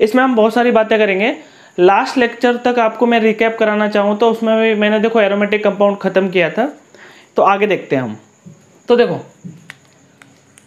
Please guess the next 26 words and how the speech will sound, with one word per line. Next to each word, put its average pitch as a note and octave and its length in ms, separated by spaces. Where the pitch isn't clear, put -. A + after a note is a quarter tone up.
ये G#3+ 140
आपका A#3 320
benzene G3+ 400
है, A#3+ 120
Benzene A3 380
का A#3 120
अगर A#3 200
bromine G3+ 380
के A#3 120
साथ A3 220
में A3+ 100
reaction G#3+ 340
कराओगे G3+ 380
तो G#3+ 80
reaction G#3 360
नहीं G3 140
होता। C3 300
क्यों? B3 220
क्योंकि G#3 220
देखो, D3+ 320
ये G#3 60
आपका A3 280
benzene G#3 340
मैंने A3 220
ऐसे G#3+ 160
बनाया, G3 380